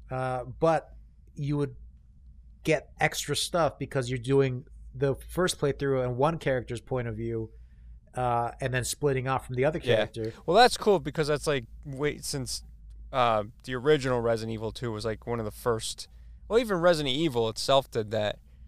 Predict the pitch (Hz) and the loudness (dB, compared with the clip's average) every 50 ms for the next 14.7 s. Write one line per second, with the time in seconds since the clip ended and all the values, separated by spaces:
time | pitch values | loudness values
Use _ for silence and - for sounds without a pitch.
0 | - - - 127 123 120 107 117 120 117 117 107 - - - - - 123 117 113 | -20 -16 -8 -4 -4 -4 0 0 0 0 -2 -6 -10 -18 -20 -12 -8 -8 -8 -6
1 | - - 135 120 113 - - - - 135 123 - - 120 113 104 110 123 127 123 | -2 0 2 2 2 0 -4 -4 -4 -4 -2 -2 -4 -4 -6 -6 -2 2 4 4
2 | 117 113 110 107 113 120 143 139 139 139 135 131 127 123 127 - - - - 139 | 4 4 4 0 0 0 -2 -2 0 2 2 2 2 2 -2 -4 -4 -10 -6 -4
3 | 135 - - 131 117 110 127 127 120 117 110 120 117 110 - - - - - - | -4 -4 -4 -6 -4 0 0 2 2 0 0 -2 -4 -2 -2 -2 -2 -2 -2 -2
4 | 143 135 - - 131 113 - - 131 123 123 131 135 127 - - 127 120 113 110 | -2 -4 -2 -4 -6 -6 -4 0 2 4 4 4 2 0 -4 -4 -2 -2 -2 -2
5 | 107 - - 131 123 113 107 104 107 - - - 123 - - 127 117 117 117 117 | -2 -2 -2 -2 -2 -2 -4 -8 -12 -16 -12 -12 -10 -4 -4 0 0 0 0 0
6 | 117 117 117 107 113 113 113 120 123 120 117 117 120 - - 135 120 120 117 117 | -2 -4 -4 -4 -4 -2 0 2 2 2 2 0 -2 -4 -6 -4 -4 -2 -2 0
7 | 113 117 120 117 120 117 113 113 107 107 117 113 - 117 107 - 117 113 110 113 | 0 0 0 -2 -2 -6 -8 -8 -8 -8 -8 -8 -8 -10 -6 -6 -6 -6 -2 -2
8 | 123 120 120 120 117 123 120 123 123 123 117 117 113 - - - - - - - | 0 0 0 0 -2 0 0 0 0 0 0 0 0 0 -2 -8 -18 -20 -20 -20
9 | - - - - - - - - - - - 143 151 160 160 170 165 139 127 113 | -18 -18 -18 -18 -18 -20 -20 -20 -20 -10 4 4 6 6 6 4 2 2 2 0
10 | - - 147 147 135 123 117 117 104 - 104 - - 131 127 113 - - 139 131 | 2 2 2 2 2 2 2 0 0 -2 -6 0 2 2 2 2 0 2 2 2
11 | 123 117 113 113 - - 117 110 104 113 135 135 120 120 120 120 110 113 110 107 | 4 2 0 -4 -2 -2 -4 -4 -2 -4 -2 0 2 4 6 6 6 4 4 0
12 | - - - - - - - - - - - - - - - 120 123 135 139 143 | -4 -14 -20 -20 -20 -20 -20 -20 -20 -20 -20 -20 -20 -20 -14 -4 0 2 4 6
13 | 143 139 139 139 135 131 127 127 127 127 127 120 - - - - - - - - | 6 6 6 6 6 6 6 6 4 4 0 -4 -8 -14 -18 -20 -20 -20 -16 -4
14 | - 143 147 156 170 165 147 127 123 120 117 113 113 120 | 2 4 6 8 8 8 8 8 8 8 6 4 2 -2